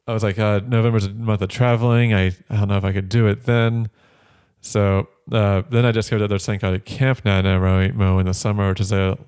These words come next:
which is a lesser version of it. You could choose your own goal. Instead of doing the, uh, goal of fifty thousand words, you could pick your own goal.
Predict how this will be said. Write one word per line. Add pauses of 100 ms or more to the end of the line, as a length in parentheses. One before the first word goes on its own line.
which
is
a
lesser
version
of
it.
You
could
choose
your
own
goal. (480)
Instead
of
doing
the,
uh,
goal
of
fifty
thousand
words,
you
could
pick
your
own
goal.